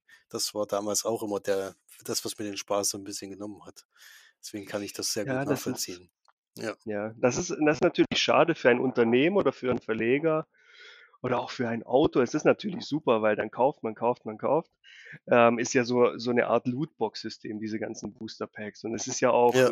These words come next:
Speaker 1: ja.
Speaker 2: ähm, was Schönes. Also es hat einem ja auch gefallen, dieses Sammeln, dieser Sammelaspekt. Wenn es dann aber wirklich ums Spielen geht, dann, äh, finde ich, verdirb-, also jetzt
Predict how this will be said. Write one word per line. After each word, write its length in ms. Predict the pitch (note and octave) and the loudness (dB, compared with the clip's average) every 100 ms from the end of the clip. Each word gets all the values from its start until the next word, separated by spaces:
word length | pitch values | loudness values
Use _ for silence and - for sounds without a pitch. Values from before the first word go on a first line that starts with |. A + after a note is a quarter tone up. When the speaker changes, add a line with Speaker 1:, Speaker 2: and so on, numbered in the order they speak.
| A#2 | 4
Speaker 1:
ja. 140 | A#2+ A2+ | 2 2
Speaker 2:
ähm, 220 | A#2 A2+ | -2 -8
was 180 | A#2+ A2+ | -8 0
Schönes. 640 | - - C#3 F3+ D#3+ A#2 A#2+ | 0 2 4 4 4 2 2
Also 160 | A2+ | -2
es 120 | A#2 | -2
hat 200 | B2+ - | -4 -4
einem 300 | - C3 C#3 B2 | -2 0 2 2
ja 80 | - | 0
auch 200 | A2+ - | -4 -8
gefallen, 460 | A2+ G#2 G#2 A#2+ | -10 -4 -2 -2
dieses 320 | A2+ G#2+ G#2 | -4 -10 -6
Sammeln, 480 | A#2 A#2 C3+ C#3 C3+ | 0 2 4 2 0
dieser 220 | A#2 A2 | -2 -6
Sammelaspekt. 720 | G#2+ B2 C#3 C3 - A#2+ A#2 _ - - - - - - - | 0 0 2 -2 -4 -8 -8 _ -20 -20 -20 -20 -20 -20 -4
Wenn 240 | A#2 C3 | 2 4
es 100 | E3+ | 6
dann 140 | D3+ C3+ | 6 6
aber 200 | B2+ A#2 | 4 0
wirklich 280 | C3+ C3+ | -2 -2
ums 140 | A#2+ G#2+ | -4 -4
Spielen 460 | - B2+ C3 B2 | -6 0 2 2
geht, 320 | A2 A2+ B2 - | 0 -2 -2 -4
dann, 280 | A2+ A#2 A#2+ | -2 -2 -2
äh, 120 | - | -6
finde 320 | - B2 A#2+ | -8 -6 -4
ich, 260 | A#2 - - _ _ _ _ - | -4 -6 -12 _ _ _ _ -6
verdirb-, 360 | C#3 B2 F#3+ C#3+ | -4 4 4 6
also 240 | C3 C3 | 4 2
jetzt 300 | D3 C#3+ | 0 -2